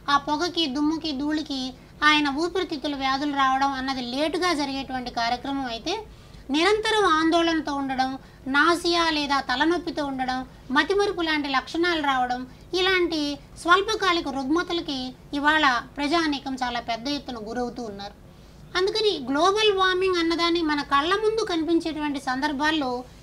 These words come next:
ఇలాంటి వాటిలో మనం చూడొచ్చు. ఎందుకు ఇలా జరుగుతోంది అని అన్నప్పుడు ప్రత్యక్షంగా ఇవాళ కనిపించేది భవన నిర్మాణ కార్యక్రమం. మనం చాలా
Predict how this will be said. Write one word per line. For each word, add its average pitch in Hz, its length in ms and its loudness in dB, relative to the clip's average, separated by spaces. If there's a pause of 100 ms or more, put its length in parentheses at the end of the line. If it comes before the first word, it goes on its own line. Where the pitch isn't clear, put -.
ఇలాంటి 339 320 4
వాటిలో 277 340 0
మనం 233 260 -6
చూడొచ్చు. - 680 -14 (340)
ఎందుకు 427 320 2
ఇలా 403 180 2
జరుగుతోంది 349 600 2
అని 320 220 0
అన్నప్పుడు 277 540 -4 (340)
ప్రత్యక్షంగా 381 640 0
ఇవాళ 302 320 0
కనిపించేది 277 580 -4
భవన 262 320 0
నిర్మాణ 262 440 -2
కార్యక్రమం. 214 600 -8 (460)
మనం 302 260 2
చాలా 285 460 4